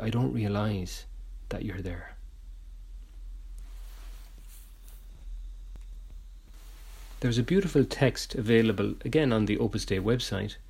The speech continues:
Um, it's a meditation, uh, by the then Cardinal Joseph Ratzinger on Saint Josemaria, uh, which was published, uh,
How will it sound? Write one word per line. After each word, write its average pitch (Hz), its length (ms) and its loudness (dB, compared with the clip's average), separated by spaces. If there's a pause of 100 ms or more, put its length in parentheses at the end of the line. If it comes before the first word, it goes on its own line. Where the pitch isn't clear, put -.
(540)
Um, 101 500 2 (380)
it's - 240 2
a 120 40 8
meditation, 120 800 4 (480)
uh, 107 240 2
by 101 600 0 (320)
the 110 100 4
then 117 460 6
Cardinal 107 600 2
Joseph 104 360 4
Ratzinger 98 600 0 (460)
on 127 420 6
Saint 104 280 2
Josemaria, 101 640 2 (580)
uh, 104 320 2 (500)
which 113 200 2
was 120 140 2
published, 117 560 4 (100)
uh, 98 520 0